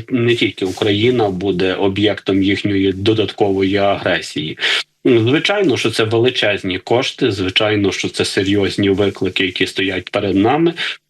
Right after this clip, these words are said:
Ну, але тут, якщо ми говоримо про мобілізацію, ї-,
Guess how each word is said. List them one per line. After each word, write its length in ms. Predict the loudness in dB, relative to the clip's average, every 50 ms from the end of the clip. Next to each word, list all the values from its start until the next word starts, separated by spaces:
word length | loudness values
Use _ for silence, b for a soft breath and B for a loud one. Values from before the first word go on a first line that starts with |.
| _ 2
Ну, 140 | 2 2 2 0
але 280 | -2 -2 0 -2 -2
тут, 240 | -2 0 0 2 2 2
якщо 320 | 0 0 0 0 0 2
ми 120 | 2 2
говоримо 640 | 2 2 2 2 2 2 2 0 0 0 0 -2 -2
про 160 | -2 -2 0
мобілізацію, 1080 | 0 0 0 2 2 2 2 2 0 2 2 0 0 0 -2 -4 -4 -4 -2 0 0 0
ї-, 100 | 2 2